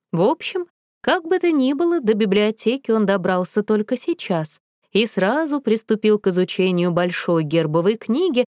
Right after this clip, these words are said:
где содержались генеалогические древа всех знатных семейств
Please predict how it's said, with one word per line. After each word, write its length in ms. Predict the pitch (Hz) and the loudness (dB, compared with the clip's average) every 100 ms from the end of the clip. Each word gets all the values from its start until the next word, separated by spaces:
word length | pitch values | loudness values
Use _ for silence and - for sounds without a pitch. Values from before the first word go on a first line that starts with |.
| _ _ | _ _
где 240 | 208 214 269 | 0 2 0
содержались 840 | 233 208 196 160 202 330 330 302 | 0 2 0 0 0 2 0 0
генеалогические 1080 | 190 247 220 202 190 170 180 175 160 - 165 | 0 0 2 2 0 0 -2 -2 -6 -2 -2
древа 440 | 156 165 285 330 - _ _ | 2 2 2 0 -4 _ _
всех 560 | - - 208 320 339 | -6 0 0 2 0
знатных 600 | 202 180 180 226 - 196 | 0 0 0 -2 -2 -2
семейств 760 | - - 175 165 165 - - | -2 -2 0 0 -2 -4 -14